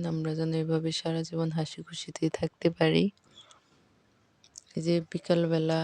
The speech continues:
হলো ছোলা মাখানো মুড়ি দিয়ে খেয়েছিলাম, আর এই যে চা আর ড্রাই কেক।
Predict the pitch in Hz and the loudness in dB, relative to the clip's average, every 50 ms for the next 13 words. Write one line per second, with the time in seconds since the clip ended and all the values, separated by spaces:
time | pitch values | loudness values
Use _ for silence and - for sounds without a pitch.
0 | 165 165 165 160 156 156 160 160 160 160 160 156 _ _ _ - _ _ _ _ | 2 2 2 2 0 -2 -2 -4 -4 -4 -6 -8 _ _ _ -20 _ _ _ _
1 | _ _ _ _ _ _ _ _ - - - - 180 175 170 165 160 160 160 165 | _ _ _ _ _ _ _ _ -18 -16 -6 -2 0 2 2 2 2 0 0 0
2 | 165 160 160 - - - 165 156 156 160 160 165 170 170 165 - - - _ 160 | -2 -2 -4 -4 -2 0 0 0 0 -2 -4 -4 -4 -6 -6 -10 -20 -20 _ -20
3 | - - - 165 165 170 170 170 160 - - 165 160 156 - - 170 165 165 - | -16 -8 -4 0 2 2 4 2 2 2 2 0 0 0 2 2 2 2 2 0
4 | - - 160 156 160 160 180 185 - _ _ _ - - - - - _ _ _ | -2 -2 0 0 0 0 -2 -4 -6 _ _ _ -20 -20 -20 -20 -20 _ _ _
5 | _ - - - 160 156 156 160 156 160 160 - - - - 165 160 165 170 170 | _ -20 -12 -6 -4 -2 -2 0 0 -2 -4 -4 -2 2 2 4 6 6 6 6
6 | 160 156 - - - - 165 160 160 160 160 - - - - 156 156 165 - | 4 4 2 -2 -4 0 2 2 4 2 2 0 -6 -6 -4 -2 -2 -4 -6